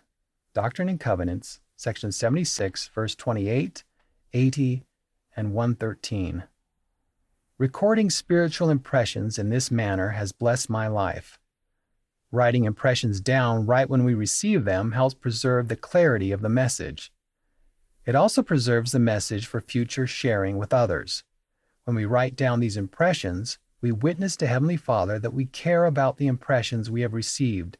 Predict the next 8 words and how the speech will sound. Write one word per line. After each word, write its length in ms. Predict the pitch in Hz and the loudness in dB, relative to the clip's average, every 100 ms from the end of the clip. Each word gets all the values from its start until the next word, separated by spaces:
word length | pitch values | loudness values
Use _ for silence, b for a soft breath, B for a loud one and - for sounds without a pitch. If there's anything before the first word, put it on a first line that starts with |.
| _ _ _ - | _ _ _ -2
and 100 | 120 | -2
that 140 | 95 | 0
we 140 | 123 113 | 0 0
are 80 | |
willing 400 | 104 120 139 143 | 2 2 4 4
to 120 | 135 139 | 2 0
receive 420 | 127 123 117 104 | 0 -2 -2 -2
more. 560 | 104 104 95 110 - | -2 -2 -4 -6 -12